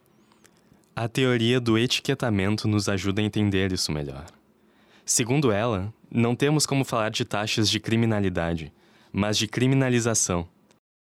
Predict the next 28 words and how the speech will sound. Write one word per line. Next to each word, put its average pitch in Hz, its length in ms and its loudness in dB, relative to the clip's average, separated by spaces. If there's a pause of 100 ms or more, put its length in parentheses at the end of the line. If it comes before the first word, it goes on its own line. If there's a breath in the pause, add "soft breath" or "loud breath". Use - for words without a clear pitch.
(800 soft breath)
Significa 135 640 0
que 127 160 -4
de 120 140 -2
todos 139 340 -2
os 135 140 0
crimes 117 360 2
cometidos, 98 800 -4 (160)
como 110 200 -2
aqueles 107 340 -2
que - 140 -2
eu 117 100 2
e 120 60 0
você 101 360 -2
talvez 98 360 -2
já 98 100 -2
tenhamos 95 400 -2
praticado 98 640 -4
ou 85 60 -4
sido 87 320 -4
vítimas, 92 560 -4 (420 soft breath)
só - 220 -2
uma 147 160 0
pequena 156 460 -2
parcela 113 720 -2
é 95 100 0
notificada 110 720 -2
às 92 80 0
autoridades, 92 880 -2